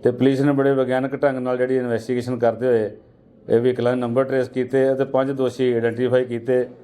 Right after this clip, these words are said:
ਜਿਨ੍ਹਾਂ ਵਿੱਚ ਇੱਕ ਦੋਸ਼ੀ ਮਨੀ ਪੁੱਤਰ ਕੇਸ਼ ਕੁਮਾਰ ਜਿਹੜਾ ਫੈਜ਼ਪੁਰ ਦੇ ਰਤਨ ਸਿੰਘ ਚੌਂਕ ਦਾ ਰਹਿਣ ਵਾਲਾ ਵਾ,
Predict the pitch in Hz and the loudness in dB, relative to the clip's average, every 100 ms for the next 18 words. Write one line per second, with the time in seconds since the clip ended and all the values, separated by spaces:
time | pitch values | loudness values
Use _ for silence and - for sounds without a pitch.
0 | - - 110 135 143 139 135 131 127 127 | -20 -14 0 2 4 2 0 0 0 0
1 | 120 127 120 120 127 123 120 - - - | 2 0 2 0 0 -2 -6 -12 -20 -6
2 | 123 135 123 127 123 - 123 123 123 123 | 0 2 2 0 0 0 0 2 2 2
3 | 120 - - - - - 123 123 123 127 | 0 -4 -20 -20 -20 -2 0 2 0 2
4 | 127 120 120 139 131 127 123 117 120 120 | 0 -2 -6 -4 0 0 0 0 0 0
5 | 123 113 117 117 | 0 2 2 -2